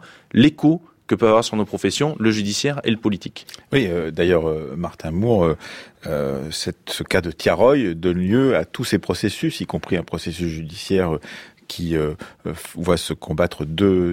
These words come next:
Speaker 2: historiens qui ont écrit, et historiennes qui ont écrit, euh, sur Tiaroy, et qui rend peut-être aussi,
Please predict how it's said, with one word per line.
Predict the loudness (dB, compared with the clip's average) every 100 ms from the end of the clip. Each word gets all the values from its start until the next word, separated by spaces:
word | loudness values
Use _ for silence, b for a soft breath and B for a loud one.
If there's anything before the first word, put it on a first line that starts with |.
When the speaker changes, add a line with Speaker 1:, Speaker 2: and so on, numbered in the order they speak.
| -4
Speaker 2:
historiens | -8 -2 0 0
qui | -2 -6
ont |
écrit, | -8 -8 -4 -4
et | -4 -8
historiennes | -8 -4 -2 -2 -2
qui | -8
ont |
écrit, | -8 -6 -4
euh, | -4 -8
sur | -10 -4
Tiaroy, | 2 6 6 4 -2 B B -12
et |
qui | -4 0
rend | 2
peut-être | 2 2 0 0
aussi, | -4